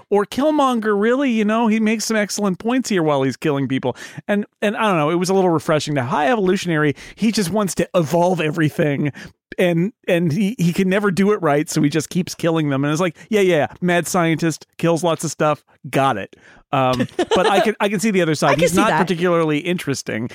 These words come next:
Speaker 1: He's just,
Speaker 2: Yeah.
Speaker 1: I mean, refreshingly just a hundred percent bad,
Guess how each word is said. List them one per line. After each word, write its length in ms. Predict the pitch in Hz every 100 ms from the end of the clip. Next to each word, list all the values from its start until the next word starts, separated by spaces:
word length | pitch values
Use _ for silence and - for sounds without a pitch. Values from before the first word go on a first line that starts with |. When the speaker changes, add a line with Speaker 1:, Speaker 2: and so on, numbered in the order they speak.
| -
Speaker 1:
He's 240 | - 180 139
just, 320 | 160 151 -
Speaker 2:
Yeah. 120 | 214 - -
Speaker 1:
I 100 | 156
mean, 180 | 151
refreshingly 920 | 147 151 185 175 185 170 151 143 135 - 135
just 200 | 156 -
a 40 |
hundred 240 | 127 147 -
percent 420 | 117 - - 180
bad, 380 | 139 123 120